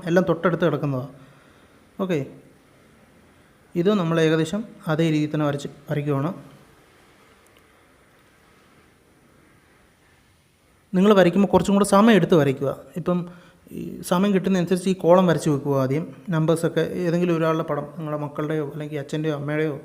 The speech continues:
ആരുടെയാണെന്ന് വെച്ചാൽ പടം എടുത്ത് വെക്കുക. എന്നിട്ട് ആദ്യത്തെ ഒരു ദിവസം, ആ, സമയം കിട്ടുന്നതനുസരിച്ച് ആ കോളം വരച്ച് വെക്കുക. പിന്നീട്, ആ, സമയം കിട്ടുന്നതനുസരിച്ച് കുറച്ച് കുറച്ച് വരച്ചാൽ മതി, അല്ല ധൃതി വെച്ച് വരയ്ക്കണ്ട,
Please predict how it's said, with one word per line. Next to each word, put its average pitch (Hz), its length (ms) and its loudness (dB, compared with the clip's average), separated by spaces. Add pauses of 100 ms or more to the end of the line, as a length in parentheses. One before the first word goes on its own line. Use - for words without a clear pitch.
(540)
ആരുടെയാണെന്ന് 160 400 0
വെച്ചാൽ 190 180 -6 (180)
പടം 160 180 0
എടുത്ത് 147 220 -2
വെക്കുക. 143 240 -4 (1600)
എന്നിട്ട് 180 260 -2
ആദ്യത്തെ 190 260 2
ഒരു 175 80 6
ദിവസം, 175 220 0 (220)
ആ, - 20 -4 (180)
സമയം 175 200 2
കിട്ടുന്നതനുസരിച്ച് 165 500 -2
ആ 156 40 -2 (100)
കോളം 190 260 6
വരച്ച് 147 200 -4
വെക്കുക. 135 200 -8 (1000)
പിന്നീട്, 269 300 4 (1040)
ആ, 196 40 -16 (280)
സമയം 214 180 4
കിട്ടുന്നതനുസരിച്ച് 202 460 2
കുറച്ച് 196 220 4
കുറച്ച് 180 220 2
വരച്ചാൽ 151 220 0
മതി, 143 120 -2
അല്ല 175 140 2
ധൃതി 220 240 4
വെച്ച് - 160 0
വരയ്ക്കണ്ട, 147 300 -4